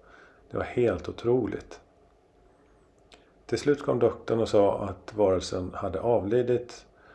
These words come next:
och det fanns en tid, eh, för dödförklarandet. Ärligt talat så var detta det galnaste jag någonsin sett. Jag vet det låter galet,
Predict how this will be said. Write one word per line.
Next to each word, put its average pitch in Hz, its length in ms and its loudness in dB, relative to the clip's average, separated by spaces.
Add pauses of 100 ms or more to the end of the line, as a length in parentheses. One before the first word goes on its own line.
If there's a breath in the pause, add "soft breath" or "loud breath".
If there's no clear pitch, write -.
(220 loud breath)
och 104 680 2
det 110 100 -2
fanns 101 280 -2
en 101 120 -6
tid, 101 500 -2 (460)
eh, 55 300 -8
för 92 480 -4 (220)
dödförklarandet. - 1040 -2 (1500 loud breath)
Ärligt 117 320 2
talat - 400 -2
så - 180 -6
var 95 360 2
detta 101 460 0
det 92 340 -4
galnaste 95 720 2
jag 90 240 -2
någonsin 85 720 -6
sett. - 600 -8 (680 soft breath)
Jag 117 120 0
vet 113 220 4
det 110 80 -2
låter 107 280 0
galet, - 520 -2